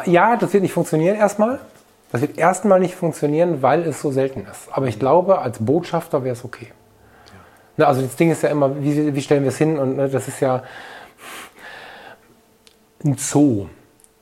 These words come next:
Speaker 1: Hat oft, und das ist, ich bin jetzt nicht wegen Menschen mit Behinderung beim Zoo thematisch, gar keine Sorge, sondern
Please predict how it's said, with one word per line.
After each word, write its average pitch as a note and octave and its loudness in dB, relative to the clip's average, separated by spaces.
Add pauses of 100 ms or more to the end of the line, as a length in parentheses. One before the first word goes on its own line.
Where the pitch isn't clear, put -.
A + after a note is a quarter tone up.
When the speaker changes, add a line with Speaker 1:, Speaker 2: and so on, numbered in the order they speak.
(120)
Speaker 1:
Hat C#3 -2
oft, E3 0
und A#2+ 0
das A2+ -4
ist, A#2+ -4
ich D3 -4
bin D3 2
jetzt C#3+ 2
nicht E3 -2
wegen B2+ 2
Menschen C3+ 0
mit A#2 0
Behinderung B2+ 2
beim A2 0
Zoo D3+ 2
thematisch, D#3 0
gar A2+ 0
keine A#2+ -2
Sorge, C3+ 2
sondern B2+ 0